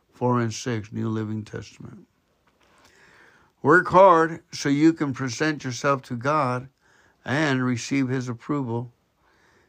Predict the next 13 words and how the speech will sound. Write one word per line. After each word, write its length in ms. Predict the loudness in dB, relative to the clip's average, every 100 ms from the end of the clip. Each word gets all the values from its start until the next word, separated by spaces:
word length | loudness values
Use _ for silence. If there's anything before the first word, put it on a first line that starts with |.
| _ -2
Be 160 | 4 6
a 80 |
good 220 | 6 2 2
worker, 520 | 0 0 -4 -6 -8 -16 _ _ -10
and 180 | -6 -6
he 380 | -2 -2 -2 -2
who 180 | -2 -2
does 320 | 0 -2 -2
not 320 | -2 -2 -2
need 380 | -2 -2 -4 -6
to 140 | -8
be 340 | -4 -2 -2 -6 _ _ _ -12
ashamed, 640 | -10 -6 -4 -2 -2 -4